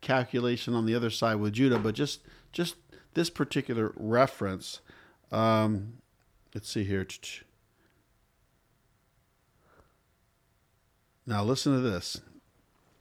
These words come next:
If you take three hundred ninety days times seven, you come up with two thousand seven hundred thirty. So that's like this captivity, this punishment or whatever. But if you, you subtract seven twenty-two B C is when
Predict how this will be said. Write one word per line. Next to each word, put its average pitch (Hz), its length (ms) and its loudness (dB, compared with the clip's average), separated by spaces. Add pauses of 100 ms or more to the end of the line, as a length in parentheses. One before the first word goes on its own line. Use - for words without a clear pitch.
(380)
If 104 100 -4
you 123 80 0
take 156 240 6
three 160 220 6
hundred 165 220 8
ninety 160 280 8
days 151 300 6
times 143 320 4
seven, 113 540 6 (380)
you 110 120 -2
come 135 260 6
up 117 80 4
with 110 220 -2
two 190 180 0
thousand 135 640 4
seven 143 460 4
hundred 120 380 2 (120)
thirty. 127 380 4 (600)
So - 140 -10
that's 127 200 0
like 127 160 2
this 117 160 -2
captivity, 117 640 0
this 98 180 -6
punishment 120 540 -2
or 95 40 -6
whatever. 92 340 -6 (440)
But 127 100 4
if 123 160 0
you, 135 140 4 (100)
you 123 60 -6
subtract 190 720 4
seven 190 400 6
twenty-two 170 580 4
B 147 180 6
C 131 400 4
is 113 140 -2
when 120 220 0